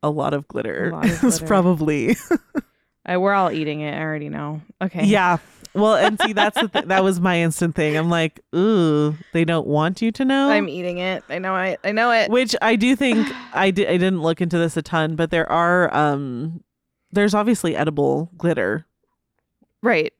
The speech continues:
Speaker 2: Baking. Yeah.
Speaker 1: But
Speaker 2: Mm-hmm.
Speaker 1: it's not, um, s-,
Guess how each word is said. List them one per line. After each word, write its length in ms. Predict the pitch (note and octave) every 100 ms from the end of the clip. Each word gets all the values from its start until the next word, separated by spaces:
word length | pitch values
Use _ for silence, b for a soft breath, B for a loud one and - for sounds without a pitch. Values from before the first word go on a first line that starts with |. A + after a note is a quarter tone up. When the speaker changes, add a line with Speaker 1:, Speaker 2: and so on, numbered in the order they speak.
| F#3+
Speaker 2:
Baking. 680 | F#3+ F3 F#3 D#3 D3 E3 G2+
Yeah. 240 | F3+ F#3 - - -
Speaker 1:
But 80 | G#3
Speaker 2:
Mm-hmm. 140 | A3
Speaker 1:
it's 140 | A3 A3+
not, 220 | A#3+ - - -
um, 560 | F#3 F3+ E3+ E3+ E3+ E3 - - - _ _ _ _ _ _ _ _ _ - b b b b b -
s-, 480 | - - - -